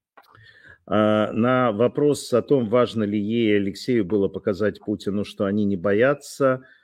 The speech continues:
Навальная ответила: "Мы не хотели показать, что не боимся, мы и правда не боялись". Она добавила, что приня-, приняла решение продолжить дело мужа в течение нескольких дней после гибели. "Думаю, он был бы рад, если бы я держалась подальше от этих опасных политических дел.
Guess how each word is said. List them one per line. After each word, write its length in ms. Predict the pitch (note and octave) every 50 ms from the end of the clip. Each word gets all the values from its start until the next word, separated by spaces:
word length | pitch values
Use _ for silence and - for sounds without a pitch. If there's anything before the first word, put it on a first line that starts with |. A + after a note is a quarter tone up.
| _ _ _
Навальная 540 | G2 G2+ G#2 A2+ A#2+ B2 A#2+ A#2 A2+ A2+
ответила: 560 | G#2+ - - A2+ G#2+ F#2+ F2+ - - F2+ F2+ F2+
"Мы 140 | G2 A#2+ C3+
не 80 | C3+
хотели 420 | A#2 - D3 C3 - - D#3+ D3 B2+
показать, 560 | - - G2+ - A#2 G2 D#2+ - G#2 F#2+ -
что 380 | - - - - G2+ F#2+ F2+ - - _ _ _
не 120 | - A2+ A#2
боимся, 680 | G2+ F#2 B2+ A#2+ A#2+ A2+ G2+ F2+ E2 - - - E2
мы 180 | E2 F#2+ A2+ A#2
и 40 | A#2
правда 400 | A#2 - C#3 C#3 B2+ F#2 E2 G2
не 100 | E2+ E2+
боялись". 600 | D#2 D2+ E2+ E2+ E2 D#2 D2 C#2+ D2 D2+ - - G#2
Она 180 | G2+ B2 C#3+
добавила, 440 | C3+ A#2+ G#2 A#2 A#2+ A2+ A2 G#2+ G#2
что 200 | - - - G#2
приня-, 640 | - - A2 A2+ A2+ G#2+ G#2+ G2+ G2+ G2+ G2+ F#2 F2+ - - _ _ _ _ _
приняла 360 | - A2 A2+ G#2+ G#2+ G2+ G2+
решение 480 | G2+ G2+ F#2+ - - C3 C#3 C#3 B2+
продолжить 520 | F#2 F2 G2 F#2+ F#2 A2+ A2 G2+ F#2+ F#2 F2
дело 300 | F2 G#2+ G#2 G2 G2 F#2+
мужа 420 | G2 G#2 A#2+ C3+ A#2+ A#2 B2 A#2
в 80 | G#2 -
течение 600 | - G#2+ F#2+ - - A#2+ A2+ A2 G#2+ G#2 G2+ G2 - _ _ _ _ _
нескольких 460 | - G#2+ G#2+ - - - - G2+ F2+
дней 180 | F#2+ G#2+ G#2 G2
после 320 | G2+ - F#2 - - G2
гибели. 400 | F#2+ F2 F2 F#2 D#2+ D2 F2 E2
"Думаю, 340 | E2+ D#2+ G#2 C3 C3+ C3 A#2+ A2+
он 120 | A2 G#2
был 120 | F#2+ G#2+ G2
бы 180 | F2+ A2 G#2+
рад, 240 | G2+ A#2+ C3 B2+ - -
если 240 | A#2 F#2+ - -
бы 160 | F#2+ F#2 G2+ G2+
я 120 | G2+ G2
держалась 520 | E2 F#2 F2+ E2+ F#2+ A2+ A2 A2 G#2 -
подальше 480 | - - G2 F#2+ G2+ G2 F#2+ - - G#2+
от 140 | F#2+ - -
этих 240 | G2 - - - -
опасных 500 | F#2 - - G#2+ F#2+ - - G#2+ - -
политических 760 | - A#2+ A2 - - C#3 B2 - - - - D3+ D3+ C#3+
дел. 360 | C#3 C#3+ F#3+ F#3 E3 A#2+ -